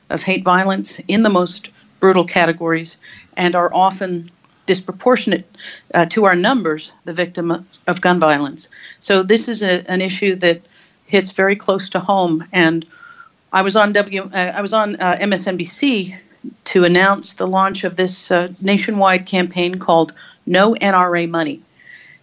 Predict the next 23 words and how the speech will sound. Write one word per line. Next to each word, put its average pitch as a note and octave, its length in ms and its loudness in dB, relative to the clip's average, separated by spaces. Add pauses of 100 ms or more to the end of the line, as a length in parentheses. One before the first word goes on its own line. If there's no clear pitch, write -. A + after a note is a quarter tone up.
(100)
No A3 240 2
N G3+ 120 -2
R G3 160 2
A F#3 120 -2
money F3 320 0
dot E3+ 260 2
org D3+ 360 -2
is D3+ 180 -10
the D#3 80 -2
website. D#3 640 0 (440)
And E3+ 220 -6
on A3+ 200 6
that A#3 200 2
site, F#3 320 0
there F3+ 80 -2
are D#3 60 -4
two - 260 -8
things. E3+ 460 -6 (260)
One G#3 240 2
is G#3+ 140 2
a E3+ 60 2
candidate A#3 600 0
pledge E3+ 540 0